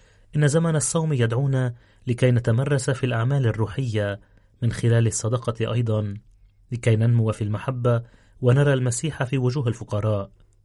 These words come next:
نقرأ في أعمال الرسل أن القديس بطرس الرسول توجه إلى المقعد الذي كان يضطجع عند باب الهيكل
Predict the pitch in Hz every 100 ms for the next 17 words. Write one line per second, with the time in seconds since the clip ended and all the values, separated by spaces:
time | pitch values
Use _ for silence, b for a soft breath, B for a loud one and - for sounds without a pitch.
0 | b b b b 120 117 113 113 - 110
1 | 107 120 120 113 120 127 117 113 b b
2 | b - 127 117 131 127 139 - 175 165
3 | - 131 123 160 156 - 131 143 135 131
4 | 135 117 110 135 - 123 120 117 113 113
5 | 113 - 127 117 107 110 123 123 110 110
6 | 110 110 101 123 123 127 120